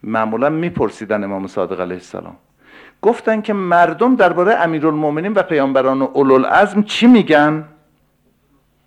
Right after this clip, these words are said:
خدمت حضرت عرض کردم که ما یقدمون علی اولوالعزم، اولوالعزم احداً، کسی را بر پیامبران اولوالعزم مقدم نمی‌دارن، یعنی اونا رو جلوتر از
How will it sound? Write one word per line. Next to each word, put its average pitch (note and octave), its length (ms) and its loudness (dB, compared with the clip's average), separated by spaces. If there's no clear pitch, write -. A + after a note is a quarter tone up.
خدمت D3+ 420 -4
حضرت D3 360 -4
عرض D3+ 260 -4
کردم D#3 460 -6
که D3 720 -4
ما E3+ 260 -2
یقدمون A#2 920 -2
علی G2+ 460 -4
اولوالعزم، G2 880 -4
اولوالعزم G2+ 680 -6
احداً، F2 540 -8
کسی A#2+ 300 -12
را A#2+ 120 -2
بر A2 100 -2
پیامبران G2 640 -8
اولوالعزم G2 640 -8
مقدم G2 460 -8
نمی‌دارن، F2+ 560 -8
یعنی G#2 140 -8
اونا G#2 260 -6
رو B2+ 80 -10
جلوتر G#2+ 460 -8
از F#2+ 200 -6